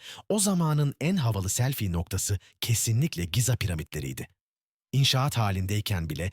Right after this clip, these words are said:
'work in progress ama yine de poz vermek şart' diyen inşaatçılar, storylerden piramidin yükselişini an be an paylaşırdı. 'Yeni mezar dropu yakında' diye de caption yazarlardı. Instagram captionları hieroglif olsaydı,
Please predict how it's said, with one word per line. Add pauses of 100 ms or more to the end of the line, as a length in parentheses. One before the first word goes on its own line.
(180)
'work
in
progress
ama
yine
de
poz
vermek
şart' (300)
diyen
inşaatçılar, (200)
storylerden
piramidin
yükselişini (100)
an
be
an
paylaşırdı. (540)
'Yeni
mezar
dropu
yakında' (200)
diye
de (180)
caption
yazarlardı. (340)
Instagram
captionları
hieroglif
olsaydı,